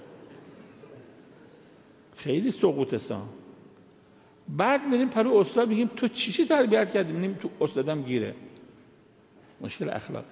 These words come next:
رفتم پرو علامه طباطبایی، گفتم: «قرآن میگه: انما یخشی الله من عباده العلماء.»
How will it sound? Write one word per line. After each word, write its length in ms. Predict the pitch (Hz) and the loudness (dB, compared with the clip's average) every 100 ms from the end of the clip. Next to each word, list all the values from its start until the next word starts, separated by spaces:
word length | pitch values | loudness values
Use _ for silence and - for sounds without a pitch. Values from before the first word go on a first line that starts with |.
| - - - - - - - - - - - - _ - - - - - - - - - - - - - - _ _ _ _ _ _ _ _ _ - _ - | -20 -20 -20 -20 -20 -20 -20 -20 -20 -20 -20 -20 _ -20 -20 -20 -20 -20 -20 -20 -20 -20 -20 -20 -20 -20 -20 _ _ _ _ _ _ _ _ _ -20 _ -6
رفتم 340 | 156 196 202 160 | 0 2 0 0
پرو 220 | 156 180 | 2 4
علامه 500 | 147 135 131 147 165 | 2 2 0 0 -4
طباطبایی، 760 | - 131 123 123 123 117 - 202 | -2 0 -2 -2 -2 -2 -2 -2
گفتم: 400 | 190 170 208 139 | -2 -2 -4 2
«قرآن 400 | 131 123 160 151 | 4 4 2 0
میگه: 200 | 117 110 | 0 0
انما 440 | 151 135 117 113 | 0 0 0 0
یخشی 340 | 110 107 - 170 | -2 -4 -4 -4
الله 300 | 147 120 113 | -2 -4 -4
من 200 | 117 - | -6 -4
عباده 380 | 131 165 208 175 | -2 -2 0 -2
العلماء.» 460 | 147 120 113 113 | -2 -4 -4 -8